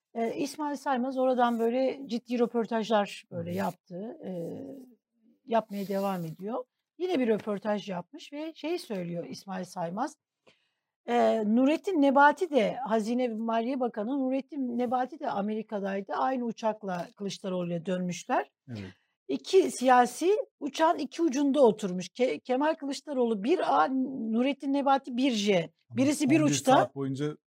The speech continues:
Speaker 2: sohbet biraz şey olabilirdi. <laughs> Uzun yol.
Speaker 1: Uzun yol ama.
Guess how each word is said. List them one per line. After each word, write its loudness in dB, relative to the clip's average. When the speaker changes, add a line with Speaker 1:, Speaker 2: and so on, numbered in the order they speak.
Speaker 2:
sohbet -10
biraz -8
şey -16
olabilirdi. 2
<laughs> -20
Uzun 0
yol. 4
Speaker 1:
Uzun 2
yol 6
ama. 6